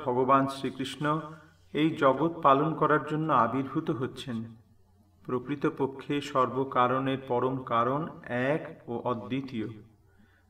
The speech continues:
কিন্তু অল্প বুদ্ধিমত্তা সম্পন্ন মানুষেরা মায়ার দ্বারা মোহিত হয়ে মনে করে যে এই জড়জগৎ বিভিন্ন কারণের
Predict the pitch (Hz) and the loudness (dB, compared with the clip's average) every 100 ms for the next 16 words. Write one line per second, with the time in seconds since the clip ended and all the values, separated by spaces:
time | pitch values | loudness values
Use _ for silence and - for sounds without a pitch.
0 | - 165 170 190 - 127 135 - 170 156 | -6 -4 0 -2 2 4 4 2 0 0
1 | 160 - 180 175 180 170 - 170 170 175 | -2 -2 -2 -2 0 -2 0 -2 0 0
2 | 175 170 135 123 143 - 156 120 - - | 0 0 2 2 0 -2 0 2 0 -8
3 | - - _ _ _ 120 117 120 135 151 | -18 -20 _ _ _ -2 4 4 6 4
4 | 151 165 165 139 123 151 156 156 160 151 | 4 4 4 2 0 -2 -2 -2 -2 -2
5 | 123 127 131 165 131 113 - - - _ | -2 -2 4 4 4 -2 -8 -18 -20 _
6 | _ 127 135 - 143 185 151 147 139 139 | _ -6 -6 -2 0 0 2 4 4 4
7 | 147 131 135 127 131 - - _ - 139 | 2 2 2 0 -4 -16 -20 _ -6 -4
8 | 135 190 202 196 190 143 131 139 139 | 0 0 2 2 4 4 6 4 0